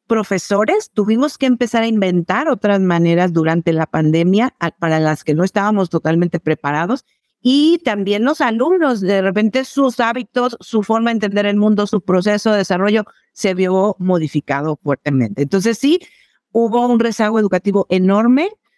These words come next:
especialmente en lo que yo me dedico, que es la habilidad lectora. Ahora que regresamos a las escuelas, pues nos damos cuenta que hay unas lagunas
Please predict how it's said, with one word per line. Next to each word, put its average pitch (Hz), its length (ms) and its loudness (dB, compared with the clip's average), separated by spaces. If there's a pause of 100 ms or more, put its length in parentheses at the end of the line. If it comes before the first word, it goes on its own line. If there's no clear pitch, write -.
(420)
especialmente 208 720 0
en 214 80 4
lo 170 100 0
que 156 160 -2
yo 165 140 2
me 190 100 4
dedico, 196 240 2
que 185 100 0
es 185 60 2
la 185 80 2
habilidad 170 400 2
lectora. 214 680 0
Ahora 202 320 0
que 226 100 0
regresamos 208 680 2
a 196 80 0
las 185 200 -2
escuelas, 233 840 -2 (100)
pues 196 160 0
nos 175 200 0
damos 185 260 2
cuenta 226 260 2
que 214 80 0
hay 220 80 2
unas 220 180 4
lagunas 247 640 0